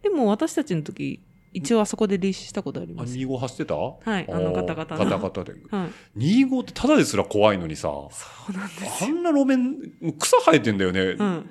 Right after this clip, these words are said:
Speaker 2: 割れて。
Speaker 1: そうなんですよ。
Speaker 2: 走路。走路割れたとこからもう草ぼうぼうに生えててさ。
Speaker 1: はい。
Speaker 2: あ、そうしてたんだ。
Speaker 1: はい。
Speaker 2: あー、あの、板張りの方じゃないのね。最近できた。
Speaker 1: あ、
Speaker 2: 最近って
Speaker 1: 板張りのところも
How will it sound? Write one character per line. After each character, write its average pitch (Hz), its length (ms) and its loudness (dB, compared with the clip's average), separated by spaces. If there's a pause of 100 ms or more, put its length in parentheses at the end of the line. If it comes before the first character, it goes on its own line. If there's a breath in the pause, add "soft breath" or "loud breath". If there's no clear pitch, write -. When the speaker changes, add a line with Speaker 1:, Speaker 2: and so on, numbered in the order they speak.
Speaker 2:
割 113 280 4
れ - 0 -
て。 87 380 -6
Speaker 1:
そ - 160 2
う 339 140 8
な 233 100 8
ん 214 60 2
で 196 80 2
す 196 120 0
よ。 226 40 4
Speaker 2:
走 240 40 4
路。 190 60 4
走 117 60 6
路 98 60 6
割 104 100 8
れ 165 80 2
た 160 80 -4
と 117 80 -4
こ - 120 -10
か 82 60 -4
ら 82 60 -6
も 85 140 -10
う - 20 -10 (160)
草 - 220 0
ぼ 117 180 0
う - 40 -2
ぼ 165 60 0
う - 40 2
に 151 40 0
生 165 140 2
え 127 40 -2
て 85 120 -14
て 87 80 -14
さ。 82 100 -10
Speaker 1:
は 73 200 -12
い。 175 320 -6 (600 loud breath)
Speaker 2:
あ、 - 240 -14
そ 139 120 -8
う 127 80 -10
し - 60 -12
て 156 100 -10
た 107 100 0
ん 76 80 -6
だ。 71 80 -8
Speaker 1:
は 65 60 -12
い。 - 40 -20 (140)
Speaker 2:
あ 208 60 -2 (100)
ー、 80 760 -4
あ - 40 -6
の、 104 80 -10
板 123 220 4
張 185 120 6
り 190 60 2
の 185 80 0
方 165 140 2
じ 92 80 0
ゃ - 20 2
な 107 80 0
い 101 60 0
の 71 60 -6
ね。 92 200 -6
最 101 180 -4
近 80 200 -8
で 78 100 -10
き - 80 -20
た。 - 120 -16
Speaker 1:
あ、 - 120 -18
Speaker 2:
最 117 160 0
近 302 120 -2
っ - 20 -2
て 349 60 4
Speaker 1:
板 - 0 -
張 349 180 0
り 330 40 -4
の 320 60 -6
と 339 120 0
こ 320 120 -2
ろ 311 80 -2
も 302 380 -6